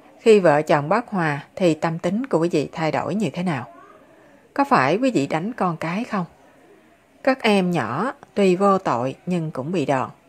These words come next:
Khách khứa đến chơi, chúng ta cũng không thân mật với họ. Mặt mày trông nặng nề, đồ đạc vứt tứ tung,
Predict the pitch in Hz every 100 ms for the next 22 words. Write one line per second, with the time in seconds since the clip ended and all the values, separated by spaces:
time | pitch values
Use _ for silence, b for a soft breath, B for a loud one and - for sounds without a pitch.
0 | _ _ _ _ _ - - 254 - -
1 | 247 262 240 - 220 190 180 - 233 190
2 | 165 151 151 143 160 208 185 160 170 160
3 | 127 - 185 202 127 110 - b b b
4 | b b b - 208 170 202 190 175 165
5 | - - 196 180 160 113 151 160 139 139
6 | b b b - 202 185 165 - 139 147
7 | 208 262 - - 226 294 - 202